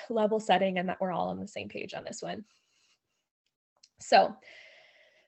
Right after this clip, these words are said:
point number one is the setup and the status quo. So, you know, this is where you're gonna introduce your main characters,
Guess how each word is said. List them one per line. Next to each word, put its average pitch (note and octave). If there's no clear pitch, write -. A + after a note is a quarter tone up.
point D4
number C4+
one A3+
is F#3+
the G3
setup -
and F#3+
the F#3+
status F3
quo. F#3
So, F#3
you F3+
know, F3
this G#3
is G#3+
where F#3+
you're F#3
gonna F3+
introduce B3+
your B3
main A#3+
characters, G#3